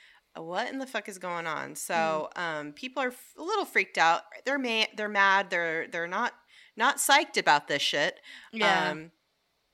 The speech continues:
Speaker 1: and I guess after more reported sightings and links made subsequently in the media with, uh, how the li-, the livestock had been found, quote, "drained of blood,"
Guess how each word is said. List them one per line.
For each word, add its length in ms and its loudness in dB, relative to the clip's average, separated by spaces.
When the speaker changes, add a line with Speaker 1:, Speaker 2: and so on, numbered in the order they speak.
Speaker 1:
and 220 -4
I 100 2
guess 320 2
after 640 0
more 320 -4
reported 500 -4
sightings 640 -6
and 500 -12
links 420 -6
made 400 -6
subsequently 920 -10
in 140 -10
the 80 -8
media 600 0
with, 360 -10
uh, 380 -4
how 180 -8
the 120 -8
li-, 160 -4
the 120 -6
livestock 520 0
had 100 -10
been 160 -14
found, 460 -8
quote, 340 -8
"drained 320 -6
of 120 -14
blood," 460 -2